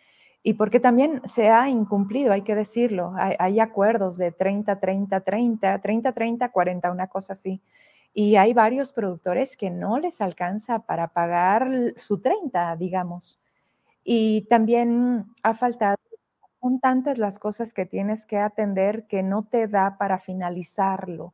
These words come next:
Y entonces, vuelvo a lo mismo, o sea, ¿cuáles funcionarios están funcionando? ¿Quiénes están realmente haciendo su chamba?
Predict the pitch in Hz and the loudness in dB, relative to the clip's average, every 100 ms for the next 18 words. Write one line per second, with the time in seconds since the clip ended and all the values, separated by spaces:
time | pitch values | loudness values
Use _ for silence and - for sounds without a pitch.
0 | _ 190 185 196 214 240 262 - _ _ | _ -2 -2 -2 -2 -2 -4 -10 _ _
1 | _ _ _ _ _ _ _ _ _ _ | _ _ _ _ _ _ _ _ _ _
2 | _ 196 202 208 214 208 226 226 175 170 | _ 2 4 4 4 2 -2 -4 -10 -14
3 | - 180 175 - _ _ - 202 233 - | -12 -8 -8 -10 _ _ -10 -8 -8 -6
4 | 277 254 226 202 190 190 262 254 185 175 | -4 -2 -2 -2 -2 -2 -6 -8 -6 -6
5 | 202 247 247 190 175 202 233 190 - 185 | -2 -2 -2 -8 -4 -2 -2 -4 -4 -2
6 | 233 269 254 196 220 233 185 214 247 233 | -2 -4 -4 -4 -2 -2 -2 -4 -6 -6
7 | 202 208 220 220 - 190 208 190 | -6 -6 -4 -6 -4 -4 -2 -2